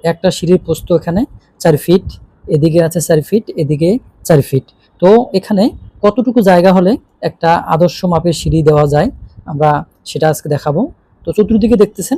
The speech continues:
এটা হচ্ছে আপনার পার্টিশন ওয়াল, অর্থাৎ এগুলো হচ্ছে পাঁচ ইঞ্চি গাঁথুনি। এখন এই দিক থেকে শুরু হবে এই যে সিঁড়িটা শুরু এখানে, এরপরে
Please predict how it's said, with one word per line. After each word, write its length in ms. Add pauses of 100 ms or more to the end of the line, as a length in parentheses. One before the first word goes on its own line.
এটা 200
হচ্ছে 220 (500)
আপনার 280
পার্টিশন 360
ওয়াল, 160 (180)
অর্থাৎ 320 (420)
এগুলো 180
হচ্ছে 220
পাঁচ 220
ইঞ্চি 280 (460)
গাঁথুনি। 340 (460)
এখন 240 (500)
এই 100
দিক 160
থেকে 200
শুরু 240
হবে 180 (420)
এই 200 (500)
যে 100 (200)
সিঁড়িটা 320 (100)
শুরু 160 (100)
এখানে, 220 (540)
এরপরে 380